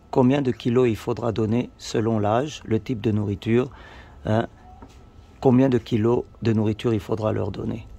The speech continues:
Et selon le coût, donc les quatre dollars par kilo, voilà en fait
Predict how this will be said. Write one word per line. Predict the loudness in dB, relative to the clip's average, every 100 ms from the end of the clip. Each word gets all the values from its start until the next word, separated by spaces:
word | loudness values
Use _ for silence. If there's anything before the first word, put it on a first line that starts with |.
| -20 -20 -20 -20 -20 -20 -20 -20 -20 -20 -2
Et | 4 4 2 -6
selon | -12 -2 0 2 2 0 -2
le | -2 -2
coût, | 0 0 0 -8 -16 -16 -20 -20 -20 -20 -20 -20 -20 -2
donc | 0 0
les | -2
quatre | 0 0 0
dollars | 0 2 0 0
par | -4 -6
kilo, | -4 0 0 -2 -12 -20 -20 -20 -20 -20 -20 -10
voilà | 2 2 4
en | 2
fait | 0 -2 -2 -2 -20